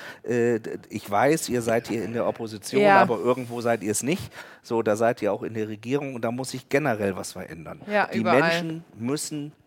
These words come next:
Speaker 1: mitgenommen werden, erklärend mitgenommen werden. Ich verstehe überhaupt nicht, warum man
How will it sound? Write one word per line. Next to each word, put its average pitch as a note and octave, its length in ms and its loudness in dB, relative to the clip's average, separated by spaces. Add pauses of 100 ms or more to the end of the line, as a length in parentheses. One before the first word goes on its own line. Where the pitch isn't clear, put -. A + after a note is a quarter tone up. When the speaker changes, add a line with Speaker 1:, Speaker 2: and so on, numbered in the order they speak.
(100)
Speaker 1:
mitgenommen B2 760 -4
werden, A#2 260 -2
erklärend C3 600 -2
mitgenommen F2 540 -10
werden. D#2+ 160 -12 (240)
Ich - 140 -8
verstehe F#3 420 -2
überhaupt C3 400 -4
nicht, C#3 180 -10
warum B2 240 -4
man D#3 200 -4